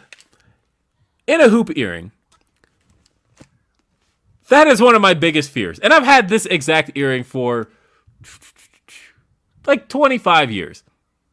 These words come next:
Been sitting in my ear this whole time. I do wash it. Don't worry. Solid gold. Uh, I have to. But anyway,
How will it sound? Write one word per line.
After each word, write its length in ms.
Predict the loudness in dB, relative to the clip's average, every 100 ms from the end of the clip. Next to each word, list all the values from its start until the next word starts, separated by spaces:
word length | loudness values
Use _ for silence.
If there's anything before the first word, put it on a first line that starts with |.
| _
Been 160 | -4
sitting 240 | 0 -2 -2
in 100 | -4
my 120 | -4
ear 180 | -4 -8
this 140 | -8
whole 180 | -8 -8
time. 320 | -6 -8 -10 _ _ -10
I 100 | -4
do 200 | -2 2
wash 300 | 2 2 -2
it. 200 | -8 _ _ _
Don't 160 | -6 -2
worry. 300 | -2 -4 -8
Solid 340 | -6 -4 -4
gold. 260 | -8 -14 -14 _ _ _
Uh, 220 | -8 -6
I 100 | -4
have 220 | -4 -6 -8
to. 120 | -20 _ _ _ _ -4
But 100 | 0
anyway, 420 | 0 -2 -6